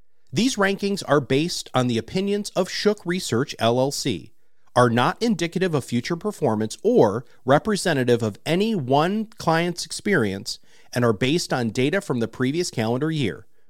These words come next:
Forbes magazine and Shook Research do not receive compensation in exchange for placement on the ranking.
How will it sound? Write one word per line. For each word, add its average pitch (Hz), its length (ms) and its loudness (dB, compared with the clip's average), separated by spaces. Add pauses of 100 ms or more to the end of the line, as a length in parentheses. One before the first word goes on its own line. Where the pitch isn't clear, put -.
Forbes 214 460 6
magazine 185 560 0
and 117 120 -2
Shook 175 280 -4
Research 170 520 -4
do 135 160 0
not 143 340 0
receive 202 440 -4
compensation 190 800 -4
in 107 140 0
exchange 156 540 -4
for 104 180 -2
placement 202 560 -4
on 180 160 -2
the 196 80 0
ranking. 139 500 -2